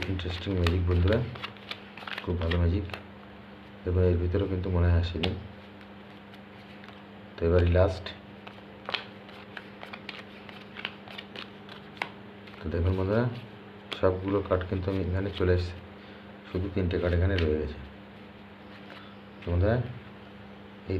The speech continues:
তিনটে কার্ডই সেই তিনটে কার্ডই আছে, দেখুন, ঠিক আছে? তো বন্ধুরা, ম্যাজিকটি অবশ্যই ইন্টারেস্টিং, খুব ভালো লেগেছে আপনাদের হয়তো। যদি ভালো লেগে থাকে, একটি লাইক করবেন, আর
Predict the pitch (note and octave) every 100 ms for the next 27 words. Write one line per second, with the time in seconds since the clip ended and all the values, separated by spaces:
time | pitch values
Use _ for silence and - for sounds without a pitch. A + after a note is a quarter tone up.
0 | F2 G2 G2+ G2+ B2 B2 F#2 F2 E2 E2
1 | D#2+ E2 G2+ D#2 - E2 D#2+ G2 - -
2 | - - - - - - - - - -
3 | - - - F#2+ F#2 - - - - -
4 | - - - - - - - - - -
5 | - - - - - - E2+ F2+ G#2+ A2
6 | - - F2 F2+ - G2+ F#2+ - - -
7 | F2 F#2 - - F2 E2+ D#2+ - - G#2+
8 | - - - - F2+ E2 F2 F#2 F2 E2+
9 | E2 F2 E2+ E2+ E2+ E2+ - - - -
10 | - - - - E2+ D#2+ F2+ G2 F#2+ F2
11 | F2+ F#2+ - F2 E2+ E2+ F#2 F2+ G#2+ -
12 | - - - - E2+ D#2+